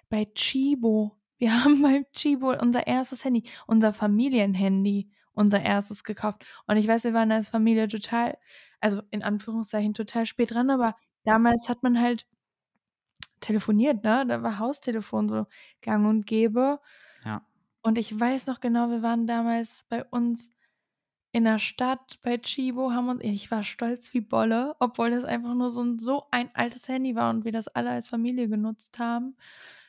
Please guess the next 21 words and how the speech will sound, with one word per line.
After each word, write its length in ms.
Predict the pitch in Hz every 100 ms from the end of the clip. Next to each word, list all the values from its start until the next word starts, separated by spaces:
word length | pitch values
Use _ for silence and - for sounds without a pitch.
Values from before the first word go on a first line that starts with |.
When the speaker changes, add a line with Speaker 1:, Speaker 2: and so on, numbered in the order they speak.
| _
Speaker 1:
Ja, 120 | 254
und 80 | 214
dann 140 | 208 220
hab 120 | 220
ich, 160 | 226 -
ich 160 | - -
glaub, 160 | 214
ich 100 | 220
hab 80 | 220
das 120 | 220 -
dann 140 | 214
irgendwann 320 | 214 214 208
geerbt 320 | 220 233 -
bekommen 460 | - - 233 233 233
in 80 | 220
der 140 | 226 220
sechsten 340 | 226 - 226
Klasse, 300 | - 220 226
fünfte, 300 | 208 220 -
sechste 300 | 214 214 -
Klasse. 420 | 208 220 214 226